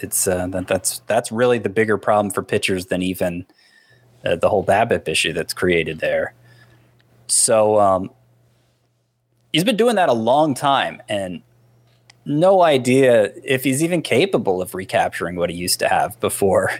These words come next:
<laughs> joining the Rockies. Y-, you know, obviously just leaving Coors Field is a good thing too. I, I imagine usability,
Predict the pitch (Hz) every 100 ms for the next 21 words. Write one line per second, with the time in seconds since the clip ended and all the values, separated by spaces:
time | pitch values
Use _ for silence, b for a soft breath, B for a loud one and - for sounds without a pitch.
0 | - _ _ - 113 104 98 95 92 85
1 | 90 - - - - b b b b b
2 | _ _ _ _ _ - 185 202 196 147
3 | 190 190 165 165 139 131 117 131 143 -
4 | 143 - 143 139 131 123 127 127 120 131
5 | 127 107 113 113 107 110 113 117 104 90
6 | 113 113 101 101 95 120 131 131